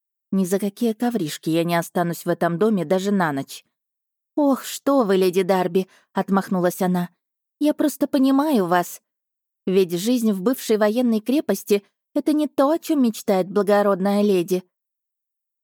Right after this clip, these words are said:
Опустив вилку, я стала слушать хозяйку дома вдвойне усердней. Особенно меня заставили напрячься ее последние слова. "Благородная леди".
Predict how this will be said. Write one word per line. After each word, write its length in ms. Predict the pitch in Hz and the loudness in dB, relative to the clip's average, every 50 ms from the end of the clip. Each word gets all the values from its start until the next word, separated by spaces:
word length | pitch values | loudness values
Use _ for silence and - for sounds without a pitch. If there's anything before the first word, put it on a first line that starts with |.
| _ | _
Опустив 560 | - 160 - - 160 151 - - - 165 156 165 | -8 -6 -4 -4 -4 -4 -4 -4 -6 -6 -4 -4
вилку, 380 | 156 165 180 202 208 - 226 | -2 0 0 0 0 -2 -2
я 140 | 226 226 226 | -2 -2 -2
стала 320 | - - 208 202 208 214 | -4 -4 -2 0 0 0
слушать 400 | 214 - 190 202 220 - 233 - | -2 -2 -4 -4 -4 -4 -10 -8
хозяйку 460 | - 220 202 190 208 202 202 - 196 180 | -4 -2 0 0 0 0 0 0 -2 0
дома 260 | 175 208 226 240 226 | 0 2 2 0 -2
вдвойне 460 | 196 175 185 214 202 196 196 202 208 | -2 -2 0 0 0 2 0 0 0
усердней. 680 | 220 226 - - 214 180 156 - 139 151 147 147 147 _ _ _ _ _ _ _ _ _ | -2 -2 -4 -4 -2 -2 -2 -2 -4 -4 -4 -4 -6 _ _ _ _ _ _ _ _ _
Особенно 540 | - - 170 - - 196 196 196 220 214 208 | -4 -4 -4 -2 -2 -2 0 0 0 2 2
меня 280 | 190 185 185 185 185 185 | 0 0 0 0 0 0
заставили 480 | 180 185 - - 214 208 202 202 196 | -2 -2 -2 0 0 0 2 2 0
напрячься 580 | 190 190 185 - - 208 220 214 - - - 233 | 0 -2 -2 -2 -2 -4 -4 -4 -6 -6 -2 -2
ее 160 | 226 214 208 | 0 0 0
последние 600 | 202 - 190 - - 185 185 190 175 185 196 190 185 | 0 0 -2 -2 0 -2 0 0 0 -2 -2 -2 -2
слова. 460 | - - 185 185 175 170 151 143 - _ _ _ _ _ _ _ _ _ _ - | -2 -2 -2 0 0 -2 -4 -6 -8 _ _ _ _ _ _ _ _ _ _ -8
"Благородная 800 | 165 160 180 180 170 160 170 165 170 165 160 165 190 202 202 214 | -2 0 0 2 2 2 0 0 0 -2 -2 -2 0 0 2 2
леди". 420 | 233 240 214 147 - 135 131 117 | 2 2 0 0 0 -2 -4 -4